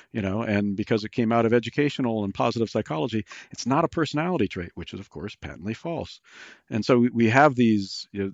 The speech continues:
whole fields defined by their opposition to the idea that there's something, quote unquote, fixed.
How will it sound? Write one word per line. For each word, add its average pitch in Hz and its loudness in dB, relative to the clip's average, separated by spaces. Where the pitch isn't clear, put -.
whole 151 -6
fields 123 -2
defined 139 -2
by 76 -8
their 104 0
opposition 107 0
to 104 -10
the 95 -2
idea 90 -2
that 90 -6
there's 85 -12
something, 85 -8
quote 101 -4
unquote, 87 -10
fixed. - -6